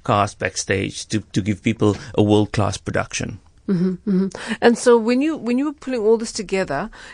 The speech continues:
Speaker 2: did you have to go look at separate kind of, um, not agencies, that's the wrong word,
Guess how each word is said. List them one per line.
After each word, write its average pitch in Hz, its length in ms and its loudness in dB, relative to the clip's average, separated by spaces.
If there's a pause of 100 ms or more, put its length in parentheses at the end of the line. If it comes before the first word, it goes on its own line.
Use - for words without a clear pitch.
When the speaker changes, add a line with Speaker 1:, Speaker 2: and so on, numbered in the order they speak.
(140)
Speaker 2:
did 226 200 -2
you 254 140 2
have 226 280 -2
to 240 80 -2
go 208 200 4
look 202 300 2
at 202 180 -6
separate 214 480 -2
kind 196 400 -2
of, 185 240 0
um, 170 560 2 (1700)
not 311 220 2
agencies, 190 420 2
that's 180 200 -2
the 190 80 -2
wrong 185 300 4
word, 139 300 0